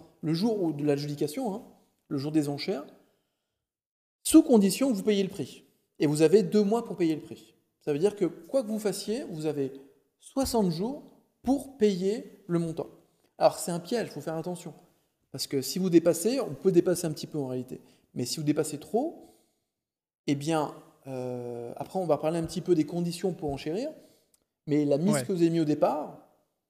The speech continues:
Speaker 1: les dix pour cent qu'on vous demande de la mise à prix, parce qu'on vous demande pour les enchères, d'apporter un chèque de banque de dix pour cent du montant de la mise à prix. Eh ben, vous risquez de le perdre, ce, ce, ce chèque. Donc, il faut faire attention, vous devez payer dans les deux mois. Donc, qu'est-ce que ça implique ?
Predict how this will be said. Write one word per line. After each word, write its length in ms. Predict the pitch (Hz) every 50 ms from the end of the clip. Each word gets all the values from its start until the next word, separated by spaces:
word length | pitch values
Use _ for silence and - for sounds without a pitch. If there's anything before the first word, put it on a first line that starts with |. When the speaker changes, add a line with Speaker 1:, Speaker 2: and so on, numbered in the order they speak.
| _ _
Speaker 1:
les 140 | - 143 147
dix 200 | 147 151 190 226
pour 240 | 226 - 226 - -
cent 140 | - 226 202
qu'on 140 | - 190 165
vous 100 | 156 165
demande 180 | 165 165 170
de 60 | 160
la 100 | 151 143
mise 160 | 139 143 135 143
à 60 | 139
prix, 220 | - - 226 302 - - -
parce 120 | - -
qu'on 120 | - 151
vous 80 | 139 147
demande 220 | 160 170 180 170
pour 80 | 175 175
les 120 | 156 147
enchères, 360 | 147 147 147 - - 202 254 269 - - - _ _ _ _ _ _ -
d'apporter 460 | 139 139 - 180 170 - - 220 220
un 100 | 180 143
chèque 300 | 143 - - 233 208 180
de 80 | 196
banque 340 | 180 151 180 214 262 - - - - - - - - - -
de 160 | 165 147 139
dix 240 | 139 147 202 285 302
pour 260 | - 269 226 - -
cent 400 | - - 202 - - - - - _ _ _ _ _ _ _ -
du 60 | 151
montant 240 | 170 180 175 202 190
de 40 |
la 60 | 185 170
mise 140 | 156 143
à 40 | 143
prix. 140 | 143 - - - _ _ _ _ _ _ _ _ _ _ _ _ _ _ _ _ _ _ _ _ _
Eh 60 | - 147
ben, 120 | 147 220 233
vous 100 | 214 208
risquez 220 | 214 208 - 247 214
de 40 |
le 60 | 226 220
perdre, 240 | 226 254 240 -
ce, 220 | - - 165 151 147
ce, 140 | - - -
ce 120 | - -
chèque. 320 | 139 - 139 127 - - - _ _ _ _ _
Donc, 200 | - 135 131 -
il 40 | -
faut 100 | 151 147
faire 160 | 147 175 175
attention, 500 | 185 180 180 156 - - 214 240 285 277
vous 100 | 190 156
devez 160 | - 170 190
payer 180 | 185 214 208 220
dans 100 | 208 190
les 40 | 180
deux 100 | 170 170
mois. 200 | 156 143 110 - - - - _
Donc, 100 | - 156
qu'est-ce 160 | - 233 226 -
que 80 | 254
ça 140 | 220 - 220
implique ? 460 | 196 170 - 170 - - - - -